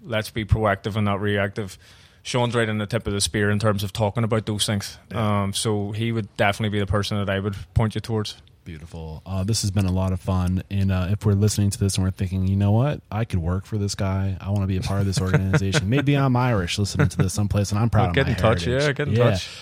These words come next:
Speaker 2: Uh, you're opening across the country, Austin right now,
Speaker 1: Yeah.
Speaker 2: uh, New Orleans. Uh,
Speaker 1: Yeah, so we're in,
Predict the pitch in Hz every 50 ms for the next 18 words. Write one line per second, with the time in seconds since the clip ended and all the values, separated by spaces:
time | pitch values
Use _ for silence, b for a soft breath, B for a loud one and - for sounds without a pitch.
0 | B - - 110 120 120 120 135 139 - 147 131 123 117 98 - 107 - - 113
1 | 117 - - - 107 104 95 - 104 104 95 65 98 101 101 - - - 104 101
2 | 101 95 98 107 104 101 101 101 101 101 113 127 135 98 95 98 104 104 107 104
3 | 107 110 107 104 104 104 101 - - - - - 104 98 92 90 85 90 B B
4 | B B B B B - 143 143 139 - - 151 143 135 139 139 135 135 135 127
5 | 127 123 123 123 -